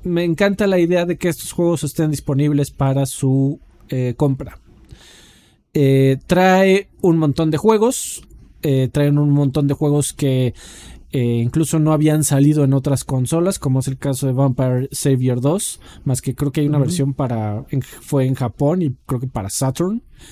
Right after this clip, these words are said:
Speaker 2: Ujú.
Speaker 1: Eh, yo siempre lo he dicho, eh,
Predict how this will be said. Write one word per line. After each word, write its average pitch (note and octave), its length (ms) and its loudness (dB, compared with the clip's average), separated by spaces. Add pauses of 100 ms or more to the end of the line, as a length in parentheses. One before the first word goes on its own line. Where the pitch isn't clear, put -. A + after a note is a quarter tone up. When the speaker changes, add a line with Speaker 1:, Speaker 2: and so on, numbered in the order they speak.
(680)
Speaker 2:
Ujú. D#3 160 -2
Speaker 1:
Eh, D3 720 4 (340)
yo G#3 160 4
siempre A3 320 4
lo F#3+ 120 4
he F3+ 40 6
dicho, C#3+ 380 2 (580)
eh, C3+ 460 4